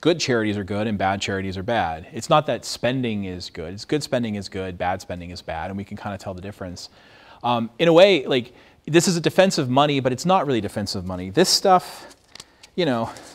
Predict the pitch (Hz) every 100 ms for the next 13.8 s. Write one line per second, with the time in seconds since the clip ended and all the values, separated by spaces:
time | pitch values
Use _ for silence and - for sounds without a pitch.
0 | - - - - 220 359 233 147 165 135
1 | 151 135 120 147 131 107 101 113 127 101
2 | 92 92 85 156 202 143 - 139 - 151
3 | 139 127 117 127 104 - 123 - 101 90
4 | 92 95 107 107 - - 113 123 120 -
5 | - - - 139 131 - 110 113 110 110
6 | 110 110 107 110 104 90 131 113 110 107
7 | - - - - 190 156 151 - 110 -
8 | 120 139 135 127 120 110 95 92 - 104
9 | 127 135 143 - - _ - 127 151 180
10 | - - - 131 - 175 165 156 120 -
11 | 151 139 165 - 151 - - 104 92 101
12 | 120 113 - 147 202 196 135 - 135 -
13 | - 135 107 87 92 131 165